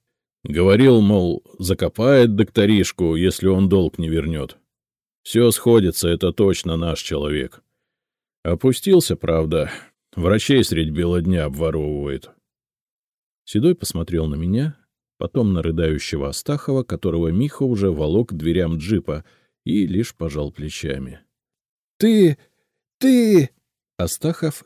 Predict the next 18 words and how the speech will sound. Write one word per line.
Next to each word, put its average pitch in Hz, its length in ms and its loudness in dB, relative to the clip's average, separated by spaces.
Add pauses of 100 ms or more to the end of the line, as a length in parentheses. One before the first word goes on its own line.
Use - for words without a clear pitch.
извивался 92 640 0
в 78 60 -6
руках 95 380 -6
Михи, 147 280 -4
глядя 104 420 0
на 110 60 4
меня 104 260 2
с - 100 -8
такой 156 360 -4
ненавистью, 85 800 -2 (400)
будто 156 400 -2
того 131 340 0
и 151 60 0
гляди 113 380 0
дырку 104 400 0
во 78 100 -4
мне 78 180 -6
прожжет. 78 560 -8